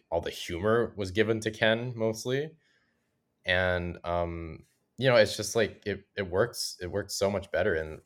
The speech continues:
Ryan Gosling, I, I do, I don't, like, love, love his performance. I think, I actually, honestly, I think everyone in this movie,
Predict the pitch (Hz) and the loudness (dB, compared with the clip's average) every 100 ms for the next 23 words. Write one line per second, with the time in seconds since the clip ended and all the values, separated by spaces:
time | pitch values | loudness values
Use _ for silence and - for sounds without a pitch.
0 | - 90 92 85 85 - 90 80 80 - | -2 0 2 2 0 0 -4 -6 -8 2
1 | 127 113 151 123 139 113 113 151 120 95 | 4 6 4 2 2 4 6 6 4 2
2 | 78 78 78 95 107 107 117 117 110 - | -2 -2 2 2 2 4 4 4 -8 -6
3 | 110 110 113 123 131 - 90 87 98 95 | -2 0 0 0 -4 -6 -6 -4 -6 -6
4 | - _ _ _ - 101 113 110 110 123 | -12 _ _ _ 4 4 6 4 2 -2
5 | - 95 98 - 85 87 95 73 76 85 | -2 -2 -4 0 0 0 -2 -4 -4 -6
6 | 80 78 76 - - _ _ _ _ - | -6 -8 -10 -10 -14 _ _ _ _ -18
7 | 80 78 76 69 65 | -14 -12 -12 -14 -16